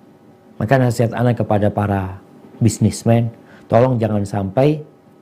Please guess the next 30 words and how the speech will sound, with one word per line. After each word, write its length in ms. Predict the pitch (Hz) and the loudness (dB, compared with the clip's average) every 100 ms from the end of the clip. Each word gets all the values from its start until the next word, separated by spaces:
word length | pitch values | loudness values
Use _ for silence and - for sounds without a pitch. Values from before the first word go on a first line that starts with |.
| _ | _
engkau 240 | - 104 117 | -12 -4 0
menunda 560 | 117 123 170 151 107 | 2 4 4 4 2
pembayaran 460 | 104 101 101 101 98 | 0 -4 -2 -2 -2
zakat, 420 | 98 95 143 143 | -4 -2 -4 -4
semua 320 | - 110 123 | -2 0 2
digabungin 640 | 110 107 101 104 131 120 98 | 2 2 2 4 4 2 2
di 80 | 101 | 0
bulan 240 | 104 98 | 0 2
Ramadan. 640 | 101 101 98 139 202 226 - - - - | 2 0 2 2 2 -2 -8 -20 -20 -6
Kalau 240 | 104 107 117 | -2 0 0
engkau 240 | 113 117 | 0 2
memajukan 800 | 113 113 113 101 170 202 160 120 | 4 4 2 4 2 4 0 0
semuanya 400 | 123 113 104 101 | -2 0 0 0
boleh, 400 | 92 95 147 147 | 2 2 2 2
tapi 320 | 113 101 113 | -4 -2 0
menunda 480 | 107 110 143 120 120 | 2 4 2 2 0
semuanya 400 | - 104 104 101 | 0 -2 0 0
ke 160 | 98 95 | -2 0
bulan 240 | 98 95 | 0 0
Ramadan 320 | 98 104 113 | 0 2 2
nggak 160 | 95 82 | 0 -2
boleh. 240 | 82 - - - - - - - - | -8 -8 -20 -20 -20 -20 -20 -20 -10
Dan 160 | - 110 | 0 2
lebih 320 | 113 113 107 | 4 2 0
utama 400 | 117 113 107 113 | -2 0 2 2
ketika 400 | 110 101 107 101 | 0 -2 -2 -2
engkau 240 | 101 113 107 | -2 0 2
mengeluarkan 720 | 104 104 101 101 107 139 151 151 - - | 2 2 2 0 -2 -2 -2 -4 -20 -6
pada 160 | 101 107 | -2 0
saat 320 | - - | -2 -6